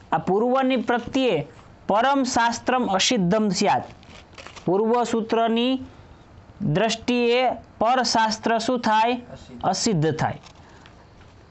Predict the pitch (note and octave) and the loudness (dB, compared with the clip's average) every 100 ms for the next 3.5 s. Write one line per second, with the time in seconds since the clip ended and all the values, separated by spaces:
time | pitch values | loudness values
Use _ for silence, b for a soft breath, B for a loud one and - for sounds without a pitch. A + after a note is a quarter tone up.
0 | - - - - - - - - - - | -20 -20 -20 -20 -20 -20 -20 -20 -20 -20
1 | - - - - - - - - - F3 | -20 -20 -20 -20 -20 -20 -20 -20 -4 0
2 | G#3+ A#3 G#3+ G#3+ G#3+ G#3 G#3 G#3 A3 G#3+ | 2 2 0 -2 -2 -2 0 0 0 0
3 | G3 G3 A3 C4 | 0 0 -2 0